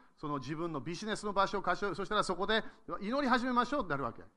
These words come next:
なんで、問題は人じゃないから。問題はハデスの門なの。だから、でもそれに打ち勝つ教会があるってイエス様言ったわけ。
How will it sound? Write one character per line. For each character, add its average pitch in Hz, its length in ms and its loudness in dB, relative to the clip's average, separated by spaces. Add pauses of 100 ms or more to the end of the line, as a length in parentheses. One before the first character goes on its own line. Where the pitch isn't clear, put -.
(400)
な 175 120 0
ん 202 40 -2
で、 240 140 4
問 285 360 2
題 285 200 6
は 262 120 6
人 - 260 0
じ 269 80 2
ゃ 233 60 6
な 214 140 6
い 208 60 2
か 165 120 2
ら。 101 140 -4 (560)
問 240 320 4
題 226 200 8
は 262 140 10
ハ 185 180 10
デ 208 120 4
ス 208 100 -4
の 240 100 2
門 302 200 2
な 262 100 2
の。 123 160 -2 (1500)
だ 190 100 -2
か 202 80 2
ら、 247 140 4
で 233 100 0
も 226 120 2
そ 247 140 2
れ 262 100 0
に 233 120 0
打 262 160 -2
ち - 140 -6
勝 277 160 2
つ - 60 -12
教 262 200 0
会 233 220 6
が 240 200 8
あ 233 40 10
る 285 80 8
っ 240 80 2
て 185 80 2
イ - 20 6
エ 175 60 6
ス - 80 -2
様 196 80 4
言 139 100 -2
っ - 20 -6
た 123 100 -4
わ 101 80 -4
け。 85 100 -16